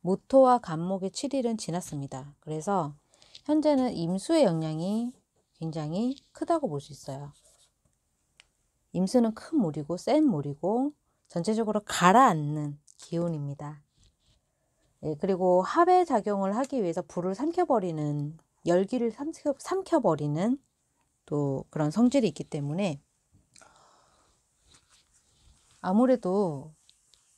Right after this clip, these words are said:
그래서 저희가 겨울이 되면은 생각이 좀 우울해지죠.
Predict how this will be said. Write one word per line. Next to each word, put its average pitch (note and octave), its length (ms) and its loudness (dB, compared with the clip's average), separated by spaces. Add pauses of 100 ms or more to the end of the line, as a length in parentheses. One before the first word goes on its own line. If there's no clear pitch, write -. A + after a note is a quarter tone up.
그래서 C4+ 300 4
저희가 F3+ 280 -2
겨울이 F3+ 380 -4
되면은 D3 580 -6 (760)
생각이 C4+ 340 0
좀 G3+ 140 -2
우울해지죠. F3 560 0